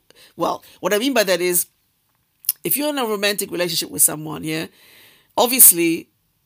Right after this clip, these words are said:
uh, they have to somehow, um, match with your values and principles you live by,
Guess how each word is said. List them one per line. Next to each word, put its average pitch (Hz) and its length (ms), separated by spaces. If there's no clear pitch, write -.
uh, 190 460
they 196 160
have 220 260
to 202 80
somehow, 180 720
um, 165 960
match 196 380
with 180 160
your 175 120
values 175 440
and 156 120
principles - 540
you 156 80
live 156 200
by, - 180